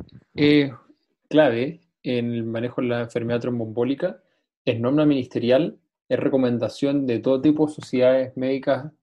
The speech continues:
chilenas o extranjeras, y no debe dejar por alto a los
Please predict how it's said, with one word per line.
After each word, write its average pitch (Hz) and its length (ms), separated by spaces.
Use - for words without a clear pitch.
chilenas 127 300
o 123 60
extranjeras, 131 600
y 156 460
no 147 320
debe 185 560
dejar 135 440
por 143 160
alto 160 340
a 156 60
los 139 100